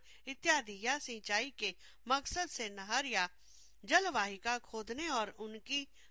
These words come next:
देखरेख करने के लिए कराया गया जबरिया श्रम था।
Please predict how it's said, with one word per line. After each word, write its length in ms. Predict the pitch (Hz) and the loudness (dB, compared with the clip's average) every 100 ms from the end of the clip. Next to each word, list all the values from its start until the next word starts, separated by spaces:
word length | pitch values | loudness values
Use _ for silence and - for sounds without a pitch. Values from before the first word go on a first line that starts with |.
| - | -6
देखरेख 560 | 208 - - 220 202 202 - | 0 0 -2 -4 -4 -6 -6
करने 300 | 190 202 247 | -6 -4 -6
के 180 | 240 202 | -4 -4
लिए 260 | 185 185 - - - - | -4 -8 -10 -20 -14 0
कराया 380 | 262 285 311 | 4 4 4
गया 320 | 269 202 190 202 | 0 0 0 0
जबरिया 580 | 190 185 196 226 254 269 - - - - - - - - - - - - - - | -6 -8 -6 0 0 0 -10 -20 -20 -20 -20 -20 -20 -20 -20 -20 -20 -20 -20 -8
श्रम 320 | - 320 320 | 0 2 2
था। 240 | 247 185 | -2 -6